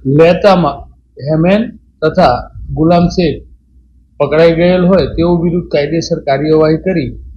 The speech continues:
અને ગુનો રજીસ્ટર કરવામાં આવેલ છે અને આગળ તપાસ ચાલુ. જે ફૂડ સેફ્ટી ઓફિસર, ફૂડ ઇન્સ્પેક્ટર તરીકે ફરજ બજાવી રહેલ છે, એનો, જેમનો પગાર એક લાખ પાંચ હજાર રૂપિયા છે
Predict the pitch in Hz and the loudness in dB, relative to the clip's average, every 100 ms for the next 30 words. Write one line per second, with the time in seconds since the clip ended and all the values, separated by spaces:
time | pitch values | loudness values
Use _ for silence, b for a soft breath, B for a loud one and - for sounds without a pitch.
0 | - - - _ - - - 147 143 127 | -20 -20 -20 _ -20 -20 -10 -4 -2 -4
1 | - 151 160 151 135 156 - 170 175 175 | -4 0 2 2 0 -4 -4 -4 0 2
2 | 175 175 180 180 175 220 269 - 147 156 | 2 0 0 -2 -2 -4 -6 -8 -4 -2
3 | 135 131 143 131 113 151 190 - _ _ | 0 -2 -4 -6 -2 -2 -2 -6 _ _
4 | _ 127 110 104 - - 185 143 - - | _ -4 -2 -4 -12 -2 0 0 -4 -12
5 | - - - - - _ 135 180 180 170 | -16 -16 -16 -20 -20 _ -4 -2 -2 -2
6 | 160 - 175 - - 185 - - 139 180 | -4 -4 -4 -4 -6 -8 -6 -6 -6 -2
7 | 175 185 190 - - - - _ 160 190 | -2 0 0 -2 -16 -20 -20 _ -2 -2
8 | 339 - 170 175 - 180 - 185 - 180 | -4 -4 -2 -2 -2 -4 -2 -4 -2 -4
9 | 175 180 180 175 - - 170 170 160 151 | -4 -2 -2 -2 -6 -4 0 2 2 2
10 | 165 170 175 139 123 123 - 165 220 - | 4 4 2 0 0 -2 -6 -8 -8 -10
11 | - - - - 151 160 131 160 170 175 | -20 -20 -18 -8 -6 -4 -2 0 2 0
12 | 151 147 156 135 - 165 180 175 180 185 | 0 2 2 2 -2 -6 -6 -4 -2 -4
13 | - 151 170 165 151 143 131 120 123 120 | -6 -4 -4 -4 0 0 0 -6 -6 -6
14 | 113 151 | -4 -4